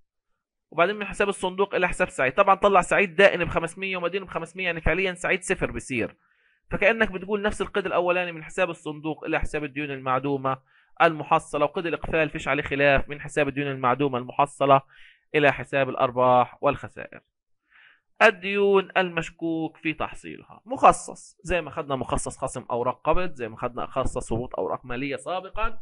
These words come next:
نفس الفكرة هان، مخصص الديون المشكوك في تحصيلها. كيف؟ نفس معالجته المحاسبية زي ما أخدنا الدرسين اللي فاتوا، هو نفس الشيء. إيش الاختلاف بينهم؟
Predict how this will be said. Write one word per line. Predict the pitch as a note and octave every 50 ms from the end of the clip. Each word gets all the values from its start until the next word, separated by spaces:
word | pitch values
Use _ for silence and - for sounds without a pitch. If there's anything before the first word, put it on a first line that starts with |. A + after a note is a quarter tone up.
| - - _ _ _ - - - - -
نفس | A#3+ B3 - - G#3+
الفكرة | G#3 - - G#3+ - F#3+ E3+
هان، | D3+ D3+ C3 A#2 A2 - _ _ _ _ _ _ _ _ _ _ _ - - - _ - - - - -
مخصص | G3 G3 G3+ A3+ A3+ - - - A3 G#3 -
الديون | G3+ F3 E3 F#3+ G3+ G#3+ G#3
المشكوك | F#3+ F3 E3+ - - F#3+ F3+ - _ -
في | F3+ F3
تحصيلها. | - D#3 - - - - A#2+ G#2+ B2+ C3 B2+
كيف؟ | - - A3 G#3+ - - - _ -
نفس | - A#3 C4+ C4+ - - G3+
معالجته | G3+ G3 G3 A3 A#3+ A#3+ B3+ B3 - - G#3
المحاسبية | G3 F#3+ F#3 - G3+ G#3 G#3 G3+ - G#3+ G#3+ A3+ A#3 A3 A3 A3+ A#3 A3 G#3+ - -
زي | - F#3 A3 A3
ما | G#3 F3
أخدنا | F#3+ - A3+ A3 G3+ G3+ G3
الدرسين | F#3+ F3+ C#3+ - F#3+ F3 - - A3 G#3+ F#3+
اللي | F#3 F3+ F#3
فاتوا، | - - A3 A#3 A3+ - C#4 D4+ D#4 - - - - - _ _ - - -
هو | C#4+ D4 C4+ C4 B3
نفس | A#3+ C4 C#4 - - -
الشيء. | B3+ A3+ - - - G#3 F3+ D3+ - - _ _ _ - -
إيش | C#4 D4 -
الاختلاف | C4+ A3 A#3 - - B3 B3 C#4 C4 -
بينهم؟ | - C4 C#4+ D4 D4 D#4 E4 G#4 F#4+